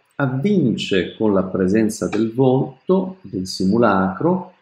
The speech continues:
o addirittura dell'incarnazione, ma apre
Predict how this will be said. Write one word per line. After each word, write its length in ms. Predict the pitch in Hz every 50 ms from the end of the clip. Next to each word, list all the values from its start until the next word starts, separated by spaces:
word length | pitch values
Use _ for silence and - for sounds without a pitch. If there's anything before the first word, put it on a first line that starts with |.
| _ _ _
o 120 | - 104
addirittura 560 | 92 90 95 92 92 90 - - 127 117 104
dell'incarnazione, 1300 | 90 95 90 90 92 90 92 92 92 92 110 139 139 139 - - 123 104 90 87 90 92 127 165 185 - - _ _ _ _ _ _ _ -
ma 420 | 131 139 151 143 143 147 127 113
apre 420 | 98 - - - 120 123 139 -